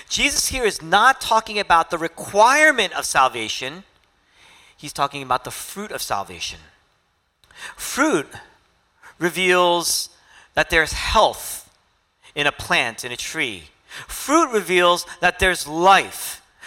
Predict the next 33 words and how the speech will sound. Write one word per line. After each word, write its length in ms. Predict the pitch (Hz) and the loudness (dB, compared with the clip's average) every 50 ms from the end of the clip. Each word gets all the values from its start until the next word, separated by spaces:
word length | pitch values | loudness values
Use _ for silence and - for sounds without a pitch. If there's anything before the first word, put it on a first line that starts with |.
| - - | -14 -4
So 140 | - 214 | -2 -2
Jesus 400 | 208 - - 302 311 311 285 - | -2 0 -2 -2 -2 -2 -4 -4
isn't 220 | 277 - 262 233 - | -4 -4 -6 -8 -8
saying, 360 | - 247 240 220 190 170 - - - - | -4 -2 -2 0 -2 -2 -6 -10 -6 -2
"If 120 | - 185 220 | -2 -2 -2
you 120 | 262 262 | -4 -8
forgive, 540 | - - - - - - 233 277 277 269 - | -4 -2 -2 -2 0 0 0 2 2 2 2
you're 80 | 247 | 2
gonna 160 | 220 208 196 175 | 2 2 2 4
go 100 | 190 185 | 4 2
to 60 | 175 | 4
heaven, 400 | 165 233 247 247 196 180 170 151 - - - - | 4 4 4 6 4 2 2 0 -8 -14 -2 0
but 80 | 226 226 | 0 0
if 80 | - | 2
you 100 | 208 220 | 2 4
don't 200 | 220 226 277 294 | 6 6 6 4
forgive, 340 | - 240 233 175 190 175 165 | 4 0 0 0 0 -2 0
you're 80 | 185 185 | 0 0
gonna 160 | 190 185 175 | 0 0 2
go 100 | 180 175 | 2 4
to 80 | 165 151 | 4 4
hell." 380 | 143 190 202 156 117 104 - - - - | 4 4 4 4 4 2 -4 -8 -10 -2
That's 200 | 202 202 - - | -2 -2 -2 2
not 200 | - 247 285 285 | 2 2 2 2
what 100 | 269 247 | 0 -6
he's 220 | 233 220 196 - - - | -6 -8 -8 -10 -6 -2
actually 440 | 185 190 202 - - - 190 180 | 0 0 0 0 -2 -6 -4 -6
saying. 240 | - - 214 170 131 - - - | -2 -2 -2 -2 -2 -6 -8 -2
What 120 | 196 220 226 | -2 -2 -2
he's 140 | 220 - 214 | -2 0 2
actually 460 | 220 233 294 302 - 320 330 269 214 | 4 6 6 4 2 -4 -6 -4 -4
saying 480 | - - - 226 240 262 262 233 175 | -4 -4 -2 -2 -2 -2 -2 -2 -2
is, 420 | 147 131 127 127 135 147 - - | 0 0 0 0 -2 -2 -4 -6